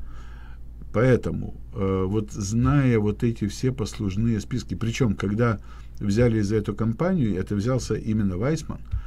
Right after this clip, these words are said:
когда он взялся за эту компанию, работу потеряли действительно, там тысячи и тысячи, м, рабочих, э, вернее, не рабочих, а работников этой компании.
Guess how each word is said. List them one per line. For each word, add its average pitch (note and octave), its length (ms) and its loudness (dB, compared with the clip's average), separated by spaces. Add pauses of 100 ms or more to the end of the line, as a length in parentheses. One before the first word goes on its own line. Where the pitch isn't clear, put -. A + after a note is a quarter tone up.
(300)
когда A2 300 0
он C#3 120 4
взялся B2 400 0
за G2+ 120 0
эту A2+ 160 -2
компанию, G#2 600 -2 (440)
работу C3+ 400 2
потеряли A#2 520 0
действительно, G2+ 600 -4
там F#2+ 480 -4 (240)
тысячи D3 440 0
и G2+ 60 2
тысячи, G#2+ 640 -2 (480)
м, F#2+ 240 0
рабочих, G#2+ 760 0
э, - 180 -10 (360)
вернее, A#2+ 200 6
не G2+ 160 6
рабочих, B2+ 460 2
а G2 40 2
работников G2+ 720 2
этой A#2 320 0
компании. G2+ 600 -2